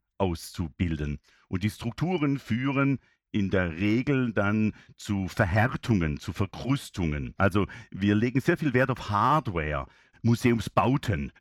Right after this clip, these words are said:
und, äh, immer mehr Bauten. Und die Software, nämlich was wir damit anfangen, wird deutlich geringer erkennbar. Und da gibt es im Kunstbereich ein Paradox, im Grunde zwei Paradoxe.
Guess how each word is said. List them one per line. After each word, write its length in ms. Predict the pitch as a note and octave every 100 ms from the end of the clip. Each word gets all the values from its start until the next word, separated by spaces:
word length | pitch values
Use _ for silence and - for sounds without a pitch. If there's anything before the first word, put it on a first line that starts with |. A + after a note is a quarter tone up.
| _
und, 440 | - F#2 F#2 F#2 G#2
äh, 60 |
immer 260 | G2 B2+ A2+
mehr 320 | A2+ A#2+ C3+
Bauten. 680 | A#2+ F#2 F2+ F2 - A#2 D3+ _ _ -
Und 260 | A2 G#2 -
die 80 |
Software, 600 | G2 - E3 - G#2+ F#2+
nämlich 260 | F#2 G#2+ F#2+
was 160 | A2 G#2+
wir 80 |
damit 220 | G2+ G2 E2+
anfangen, 640 | B2 G3 F#2 F#2 A#2+ D3 _ -
wird 260 | G#2 - -
deutlich 540 | F#2 F#2+ G2+ - A#2
geringer 640 | F2 G2+ E2 E2+ F2+ F#2+ -
erkennbar. 640 | - - E2+ D#2 A#1 A1+ _ _ _ _ -
Und 100 | F#2
da 80 | C3+
gibt 200 | G#3 G#3
es 120 | F3+ -
im 160 | A#2
Kunstbereich 880 | - F#3 G3 D3+ A#2+ A#2 A#2+ - -
ein 180 | G#2+ G#2+
Paradox, 760 | A2+ B2 A#2+ C3+ - - - -
im 120 | G#2+
Grunde 260 | A#2+ G#2+
zwei 300 | - F#2 G2 B2
Paradoxe. 720 | G2+ E2+ E2 D#2 - C#2